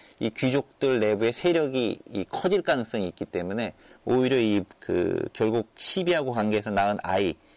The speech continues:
그 아기를 갖다가 자기가 받아들이는 게 유리하다고 판단했을 가능성이 충분히 있습니다.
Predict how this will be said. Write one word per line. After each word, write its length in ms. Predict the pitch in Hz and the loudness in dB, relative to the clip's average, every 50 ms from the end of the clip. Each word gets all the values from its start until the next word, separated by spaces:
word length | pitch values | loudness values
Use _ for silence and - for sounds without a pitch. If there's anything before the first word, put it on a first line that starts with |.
| - _ _ - | -20 _ _ -8
그 100 | - - | -6 -2
아기를 360 | - 107 120 120 131 123 117 | 0 0 0 0 0 0 0
갖다가 280 | 110 104 - - 104 107 | 0 -2 0 0 -2 -2
자기가 360 | - 107 95 98 101 98 104 | 0 -2 -2 -2 0 -2 -2
받아들이는 640 | - - 95 87 110 104 90 107 92 95 90 85 87 | -2 -2 -2 0 0 0 0 -2 -4 -4 -6 -6 -6
게 140 | 95 117 131 _ - - _ - | -6 -6 -6 _ -14 -20 _ -4
유리하다고 460 | 120 123 127 135 127 113 113 98 98 | -2 0 2 2 2 2 0 -2 -2
판단했을 460 | - - - 110 110 107 95 87 - - | -6 -8 -6 -4 -4 -4 -4 -6 -6 -6
가능성이 320 | 95 87 82 - - - | -6 -6 -6 -6 -12 -16
충분히 320 | - - - 139 131 131 107 | -16 -8 -6 -6 -4 -4 -4
있습니다. 400 | - - - - - - - - | -6 -8 -10 -16 -16 -16 -16 -16